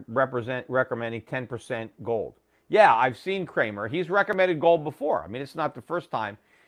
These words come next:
he's recommended gold. He does it once in a while. And he's right. And it's not just Cramer. There's a lot of, uh, smarter people than Cramer in the investment world, uh, that are recommending gold. I've spoken about some of them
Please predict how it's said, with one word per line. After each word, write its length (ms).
he's 180
recommended 480
gold. 280
He 60
does 220
it 80
once 240
in 60
a 40
while. 360
And 100
he's 160
right. 220
And 80
it's 120
not 160
just 200
Cramer. 360
There's 280
a 40
lot 280
of, 400
uh, 300
smarter 480
people 340
than 100
Cramer 460
in 200
the 120
investment 460
world, 360
uh, 340
that 260
are 200
recommending 680
gold. 440
I've 320
spoken 520
about 300
some 280
of 60
them 260